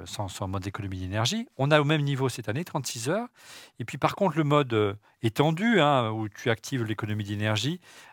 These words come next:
euh, plus le, le mode, euh, normal, tu arrives à soixante-douze heures maintenant,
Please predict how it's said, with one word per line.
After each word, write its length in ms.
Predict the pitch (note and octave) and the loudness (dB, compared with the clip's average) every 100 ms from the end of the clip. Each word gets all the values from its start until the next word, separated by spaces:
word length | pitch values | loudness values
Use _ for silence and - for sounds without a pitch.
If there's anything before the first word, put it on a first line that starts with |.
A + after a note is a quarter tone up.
| - | -4
euh, 240 | G#2+ G2+ - _ - | -2 -2 -4 _ -10
plus 360 | D#3+ E3+ - | -4 -2 -2
le, 220 | B2 G2+ F#2+ | -4 -2 -2
le 140 | F#2 | -4
mode, 280 | F#2 F#2+ F2+ | -6 -6 -6
euh, 180 | F2+ F2 | -6 -4
normal, 520 | G2 F#2+ C3+ A3+ A#3+ - - - _ | -4 0 2 2 -2 -12 -20 -20 _
tu 200 | - B2 | -8 4
arrives 320 | B2+ B2 D#3+ A#2+ | 4 4 2 0
à 60 | |
soixante-douze 960 | G#2 B2 - B2+ A2+ - F#2+ A#2 A#3 G#3+ | -2 -4 -2 -4 -6 -10 -8 -4 -2 4
heures 320 | B3 C4+ A#3+ | 4 4 2
maintenant, 400 | B2+ A#2+ C3+ F#3 | -2 -6 -6 -6